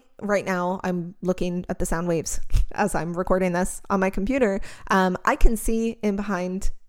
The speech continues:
my computer, I can see the tripod that I use for my smartphone, and I can see a chair that I have set there, but they're blurry, like they're out of focus. I'm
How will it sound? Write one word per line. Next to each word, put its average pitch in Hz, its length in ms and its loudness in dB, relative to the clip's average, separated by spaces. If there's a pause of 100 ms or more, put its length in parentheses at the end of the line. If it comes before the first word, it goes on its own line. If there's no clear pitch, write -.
my 180 140 0
computer, 180 540 -2
I 185 80 -2
can 185 160 -2
see 190 180 2
the 175 100 -2
tripod 180 400 0
that 185 100 0
I 175 60 -2
use 160 440 -4
for 156 500 -4
my 143 500 -4
smartphone, 214 600 -2
and 165 120 -4
I 156 60 -4
can 156 180 -4
see 143 220 -4
a - 60 -6
chair 247 260 0
that 202 100 -4
I 220 40 -2
have 214 180 -2
set - 160 0
there, 175 200 0 (260)
but 240 100 6
they're 269 120 10
blurry, 220 460 0 (420)
like 196 140 0
they're 208 140 4
out 190 120 4
of 196 80 0
focus. - 460 -2
I'm 202 220 0